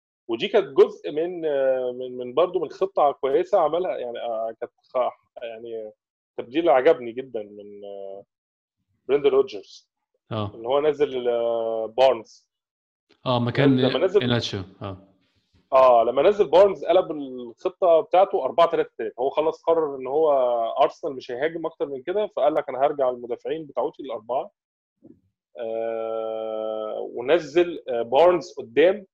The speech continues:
Speaker 1: مع أيوزي بيريز مع جيمي فاردي، وعمل نفس اللي أرتيتا عمله في الشوط الأول، إن هو هيحاول يسترتش الدفاع.
Speaker 2: آه.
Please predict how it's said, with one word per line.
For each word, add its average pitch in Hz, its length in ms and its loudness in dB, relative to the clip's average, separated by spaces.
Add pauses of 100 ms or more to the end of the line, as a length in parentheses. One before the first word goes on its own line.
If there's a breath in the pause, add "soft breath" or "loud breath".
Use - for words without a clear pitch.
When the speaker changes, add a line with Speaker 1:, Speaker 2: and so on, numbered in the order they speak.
(120)
Speaker 1:
مع 117 640 0
أيوزي 147 240 2
بيريز 196 640 0
مع 123 800 0
جيمي 156 180 -4
فاردي، 185 480 2 (1040)
وعمل 156 480 4
نفس - 340 -2
اللي 160 140 -2
أرتيتا - 280 -2
عمله 185 220 0
في - 60 -12
الشوط - 280 -20
الأول، 120 240 -4 (580)
إن 127 40 -8
هو 151 140 0
هيحاول 165 440 0
يسترتش 156 500 -4
الدفاع. 117 360 -12 (560)
Speaker 2:
آه. 110 340 -10